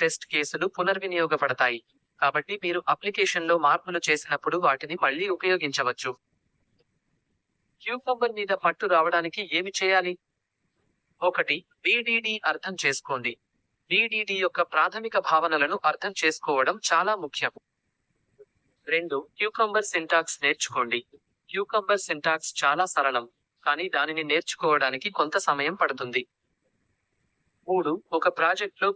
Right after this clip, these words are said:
క్యూకంబర్ ఉపయోగించి ప్రారంభించండి. ఒక చిన్న ప్రాజెక్ట్‌లో క్యూకంబర్ ఉపయోగించి ప్రారంభించడం మంచిది. నాలుగు, డాక్యుమెంటేషన్‌ను చదవండి. క్యూకంబర్ డాక్యుమెంటేషన్ చాలా విస్తృతంగా ఉంది మరియు మీకు అవసరమైన ఏదైనా సమాచారాన్ని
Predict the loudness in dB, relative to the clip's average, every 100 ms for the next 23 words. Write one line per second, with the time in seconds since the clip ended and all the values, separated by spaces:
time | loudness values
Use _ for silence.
0 | 0 -2 0 2 0 0 0 0 0 -2
1 | -2 0 0 0 -6 -2 -2 -2 -6 _
2 | _ _ _ -4 -2 -2 0 0 4 4
3 | 2 -2 -2 -2 0 -2 2 2 2 0
4 | 0 0 0 -2 -4 0 0 0 -2 -4
5 | -2 0 0 0 -2 -4 -6 -8 _ _
6 | _ _ _ _ _ _ _ _ _ -2
7 | 0 0 -2 -6 -6 0 2 2 -2 -4
8 | 0 0 0 -2 -2 0 2 2 0 -4
9 | -8 _ _ _ -4 -2 2 2 2 2
10 | 2 2 0 -4 -2 -2 0 -2 0 2
11 | 4 4 0 -4 -4 -2 2 2 0 -2
12 | 0 0 -2 -2 -2 2 2 2 2 2
13 | 2 0 0 0 0 2 0 0 2 2
14 | 2 2 2 0